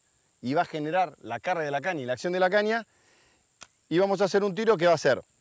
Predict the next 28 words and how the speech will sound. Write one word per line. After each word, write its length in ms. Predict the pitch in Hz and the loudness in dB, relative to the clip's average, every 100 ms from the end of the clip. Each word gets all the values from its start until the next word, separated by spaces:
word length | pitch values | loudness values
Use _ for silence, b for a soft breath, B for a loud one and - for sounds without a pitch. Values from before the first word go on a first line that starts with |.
| _ _ _ | _ _ _
desde 260 | 101 139 170 | -4 0 2
abajo 440 | 214 262 - 247 - _ _ _ _ _ - | 4 2 4 2 2 _ _ _ _ _ -4
y 80 | 147 | 0
lo 120 | 160 | 2
vamos 280 | 190 202 156 | 2 0 -4
a 40 | |
tirar 180 | 156 185 | -4 -2
hacia 160 | - | -2
adelante. 360 | 160 156 117 113 | -2 -2 -4 -6
En 120 | 143 147 | -4 -2
el 100 | 156 | 0
momento 400 | 180 277 254 170 | 0 0 -2 -2
que 60 | |
estamos 260 | 135 185 185 | -2 -4 -4
llegando 180 | 185 202 | -4 -2
adelante 300 | 208 233 180 | -2 -2 -2
vamos 240 | 175 202 175 | -2 -2 -6
a 40 | |
soltar 260 | 175 185 202 | -8 -6 -6
el 60 | |
señuelo 280 | 190 196 220 | -4 -4 -4
para 160 | 170 151 | -4 -4
que 60 | |
el 60 | 139 | -6
señuelo 480 | 147 160 185 196 196 _ - | -6 -6 -4 -6 -8 _ -8
vuele, 360 | 127 123 95 - _ _ | 0 0 0 -10 _ _
¿ok? 160 | 117 156 233 - b b b b b - | -6 -2 -2 -4 b b b b b -16
Entonces, 460 | 117 165 135 113 | -4 -2 -2 -4